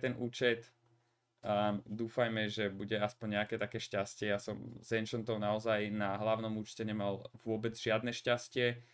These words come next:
takže dúfajme, že na tomto to bude vyzerať trošku inak. A držte mi palce. Držte, držte palce. Pome. Lič. A je to akože narazina, ale nie, nie. Epic.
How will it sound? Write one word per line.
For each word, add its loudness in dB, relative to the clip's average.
takže 0
dúfajme, -6
že -6
na -6
tomto -8
to -8
bude -6
vyzerať -2
trošku -6
inak. 0
A 4
držte -4
mi -2
palce. 2
Držte, 2
držte 0
palce. 6
Pome. 4
Lič. -4
A 0
je 6
to 6
akože 4
narazina, 6
ale 6
nie, 4
nie. 6
Epic. 2